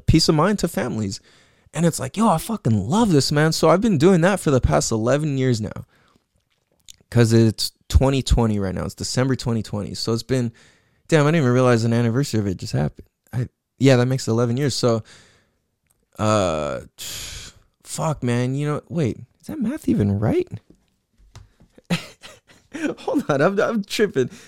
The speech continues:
From two, from twenty twenty to twenty twenty minus, uh,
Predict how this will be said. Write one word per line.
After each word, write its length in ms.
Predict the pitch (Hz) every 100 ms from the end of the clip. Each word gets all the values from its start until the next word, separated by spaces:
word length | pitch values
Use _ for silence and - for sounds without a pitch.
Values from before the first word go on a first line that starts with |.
| _
From 240 | - 156 131
two, 560 | - 214 233 240 - - _
from 280 | - 160 156
twenty 460 | - 185 196 214
twenty 580 | - - 170 175 175 190 - _ _ _ _ _ -
to 1500 | - 143 143 143 143 143 143 139 135 135 135 131 131 131 127 _ _ _ _ _ _ _ _ _ _ _ _ _
twenty 460 | - - 104 120 190
twenty 640 | - 131 110 107 107 139 - _ _ _ _ _ -
minus, 480 | 104 107 107 - -
uh, 480 | 104 104 - -